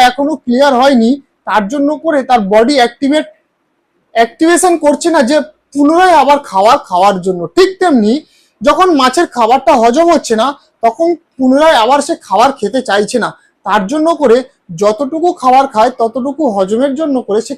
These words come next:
খাবারটা কিন্তু অর্ধেক খেতে পারলো ফ্রেন্ডস। তাহলে কি হয়, অতিরিক্ত খাদ্য প্রদান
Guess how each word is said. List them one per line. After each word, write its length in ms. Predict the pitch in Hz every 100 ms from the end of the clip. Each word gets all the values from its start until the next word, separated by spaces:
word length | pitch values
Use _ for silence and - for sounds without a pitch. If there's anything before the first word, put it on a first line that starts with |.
| -
খাবারটা 360 | 190 208 - 247
কিন্তু 180 | 277 277 240 180
অর্ধেক 280 | 190 202 240 -
খেতে 160 | 180 180
পারলো 180 | 170 165
ফ্রেন্ডস। 240 | 170 160 - _ _ _ _
তাহলে 160 | 320 339
কি 60 | 339
হয়, 120 | 359 359 _ _ -
অতিরিক্ত 460 | 277 359 370 370 370 359
খাদ্য 220 | 247 226 294
প্রদান 240 | 311 285